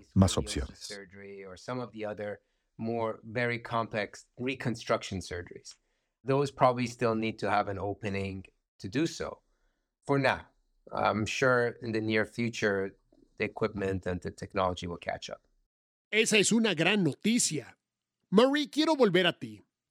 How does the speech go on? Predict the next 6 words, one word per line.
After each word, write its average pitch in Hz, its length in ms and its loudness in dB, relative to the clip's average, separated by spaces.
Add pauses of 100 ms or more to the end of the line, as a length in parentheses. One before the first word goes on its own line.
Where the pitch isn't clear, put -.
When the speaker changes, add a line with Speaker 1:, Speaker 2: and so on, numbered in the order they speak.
(120)
Speaker 3:
Tuviste 247 420 4
un 302 100 2
procedimiento 202 720 4
llamado 175 400 4
fusión 151 440 2
espinal. 151 600 -2